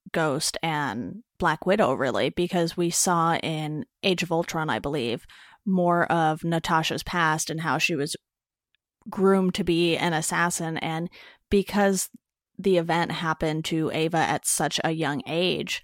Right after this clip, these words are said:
she didn't really know what was going on. It wasn't something that you could <laughs> necessarily explain to a child at that point.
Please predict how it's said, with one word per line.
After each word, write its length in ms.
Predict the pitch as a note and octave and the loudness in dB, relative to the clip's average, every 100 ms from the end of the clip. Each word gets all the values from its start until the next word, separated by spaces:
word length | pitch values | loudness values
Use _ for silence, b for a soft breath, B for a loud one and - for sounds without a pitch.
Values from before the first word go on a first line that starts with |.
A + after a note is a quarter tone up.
| b b b b _ _ - | b b b b _ _ -4
she 260 | - C4 | 0 4
didn't 260 | A3+ G#3+ F#3 | 4 2 2
really 300 | G3 F#3+ F3 | 2 2 2
know 400 | E3+ E3+ F3+ F3+ | 2 4 4 4
what 300 | D#3+ D#3 - | 2 -2 -2
was 160 | D#3 | -4
going 280 | - A2 G#2 | -2 -2 0
on. 260 | D#3+ F3 - | 2 2 2
It 120 | - | 2
wasn't 320 | F#3+ F#3 E3 | 2 2 0
something 360 | F#3+ F#3+ F3+ F3+ | 0 0 0 2
that 140 | D#3+ | 2
you 120 | F#3 | 0
could 160 | - F3+ | -2 -2
<laughs> 100 | F#3 | 4
necessarily 720 | G#3 G#3+ F3+ - F#3+ F3+ E3+ | 4 4 2 4 4 4 2
explain 680 | D#3+ - - - G#3 G3 E3+ | 0 -2 -4 2 2 2 0
to 200 | - E3 | 0 -2
a 100 | - | -2
child 580 | - - A#3+ C4 G#3 - | -2 0 4 6 6 2
at 160 | - - | -2 0
that 220 | G2+ - | 0 0
point. 340 | - F2 C#2+ | -4 -4 -6